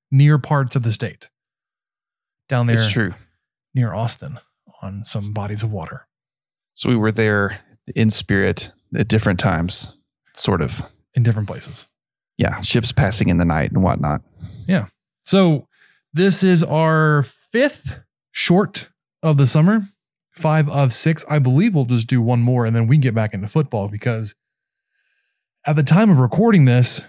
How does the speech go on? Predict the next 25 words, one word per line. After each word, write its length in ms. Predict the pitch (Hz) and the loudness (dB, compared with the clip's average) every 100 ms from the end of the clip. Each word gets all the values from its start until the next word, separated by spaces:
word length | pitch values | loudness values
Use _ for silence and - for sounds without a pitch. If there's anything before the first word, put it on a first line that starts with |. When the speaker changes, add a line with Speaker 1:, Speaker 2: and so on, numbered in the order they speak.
| _ | _
Speaker 1:
not 160 | 151 147 | -2 2
that 80 | 127 | 2
it 40 | |
has 120 | 127 | 4
any 120 | 135 | 6
bearing 260 | 123 127 113 | 6 4 4
on 140 | 101 | 2
college 340 | 92 185 135 - | 2 2 2 0
football, 280 | 113 110 110 | -4 -2 -4
but 160 | 107 - _ _ _ _ _ _ _ _ _ _ 151 | -4 -10 _ _ _ _ _ _ _ _ _ _ 2
N 140 | 196 | 4
F 200 | 180 139 | 4 4
L 580 | 143 139 131 123 101 _ _ _ _ _ _ | 2 4 4 2 0 _ _ _ _ _ _
training 300 | 147 196 180 | 2 4 4
camps 520 | 117 82 - - - _ _ | 2 -4 -8 -10 -12 _ _
starting 340 | - 127 107 | -6 -4 -2
up, 120 | 160 | -2
man. 300 | 98 104 113 - _ _ - | -4 -6 -8 -10 _ _ -6
Like, 180 | 120 107 | -6 -6
the 80 | - | -4
Cowboys 460 | 147 156 160 139 | -2 2 2 2
are 80 | 120 | 2
off 240 | 143 143 | 0 0
in 80 | 117 | 0
California. 760 | 123 104 - 170 175 175 165 | -2 -4 0 4 6 6 4